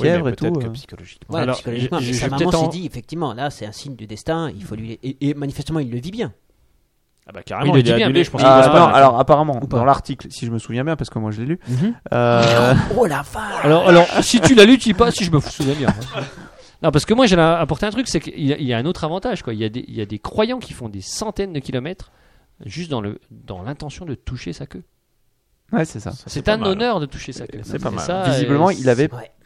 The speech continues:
Speaker 4: pas donné.
Speaker 1: Du
Speaker 4: Parce que, euh, cet attribut est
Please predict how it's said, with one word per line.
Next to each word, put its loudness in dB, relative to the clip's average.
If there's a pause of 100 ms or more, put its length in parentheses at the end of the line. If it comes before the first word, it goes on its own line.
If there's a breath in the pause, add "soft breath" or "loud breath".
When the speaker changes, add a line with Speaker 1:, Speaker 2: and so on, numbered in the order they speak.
Speaker 4:
pas 0
donné. -6 (160)
Speaker 1:
Du -2
Speaker 4:
Parce 6
que, 4 (540 loud breath)
euh, 0
cet -8
attribut -6
est -4